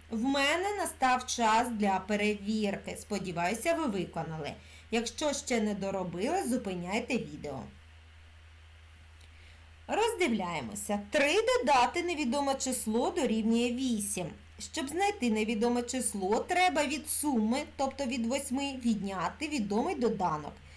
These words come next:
Вісім відняти три буде п'ять. Невідоме число додати два дорівнює шість. Щоб знайти невідомий доданок,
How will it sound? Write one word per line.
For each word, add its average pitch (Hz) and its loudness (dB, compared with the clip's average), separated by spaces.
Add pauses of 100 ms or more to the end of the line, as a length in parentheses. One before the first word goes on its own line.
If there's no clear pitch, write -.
(280)
Вісім 226 2
відняти 240 0
три 294 0
буде 220 2 (200)
п'ять. 330 2 (1160)
Невідоме 381 2 (100)
число 359 2
додати 269 0
два 233 2
дорівнює 277 0
шість. - -2 (120)
Щоб 294 -2
знайти 302 0
невідомий 240 2
доданок, 208 0